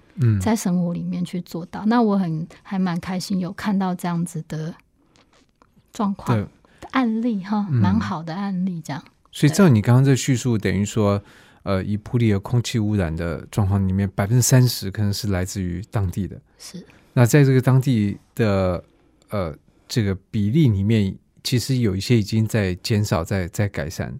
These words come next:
Speaker 2: 是。
Speaker 1: 好，那，那也就说明了，呃，也不是说明了，而是说，呃，可以说未来的状况，如果在当地污染源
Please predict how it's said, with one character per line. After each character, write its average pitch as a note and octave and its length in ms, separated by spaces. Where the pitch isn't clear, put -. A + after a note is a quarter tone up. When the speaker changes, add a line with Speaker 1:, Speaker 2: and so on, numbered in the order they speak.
Speaker 2:
是。 - 280
Speaker 1:
好， - 220
那， D#3 120
那 G#3+ 100
也 D3+ 100
就 E3+ 160
说 D#3+ 240
明 A#2 220
了， A2 180
呃， F#2+ 500
也 A2+ 120
不 C#3 80
是 D3+ 60
说 C#3+ 180
明 A2 160
了， G#2+ 80
而 A2+ 40
是 B2+ 60
说， B2 440
呃， A2 200
可 - 140
以 C3+ 60
说 C#3 160
未 F3+ 280
来 G#2+ 440
的 B2+ 100
状 C#3 220
况， B2 240
如 C#3 120
果 F3+ 160
在 B2+ 380
当 E3 240
地 D#3 180
污 D3+ 220
染 G#2+ 200
源 G2+ 360